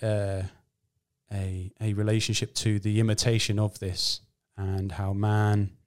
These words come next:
has co-opted with, uh, with the enemy in, in terms of replicating uh, replicating this. So, um, just for a kickoff, I wanted to, uh, to get into it, show you a clip,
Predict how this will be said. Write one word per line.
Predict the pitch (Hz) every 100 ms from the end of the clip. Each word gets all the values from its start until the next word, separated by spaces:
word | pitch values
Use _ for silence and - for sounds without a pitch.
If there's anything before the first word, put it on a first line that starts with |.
| _
has | 107 95 -
co-opted | 107 104 104 - 98 - _ _ _ _ _ _ _ _
with, | 107 107 98 -
uh, | 101 92 92
with | 101 110
the | 113
enemy | 104 101 101 98
in, | 101
in | 107 98
terms | 104 98 95
of | 95
replicating | 104 104 107 - 101 98 95 - _ _ _ _ _ _ _ _ 92
uh, | 92 92 101
replicating | 107 110 107 98 98 98
this. | 98 -
So, | 113 113 113 - - - -
um, | 123 131
just | 170 165
for | 143
a |
kickoff, | - 143 135 120 - 127
I |
wanted | 131 131 127
to, | - 127 120 117 117
uh, | 113 110
to | 120
get | 127
into | 117 113 117
it, | 113
show | - 127
you | 117
a | 110
clip, | - 113 -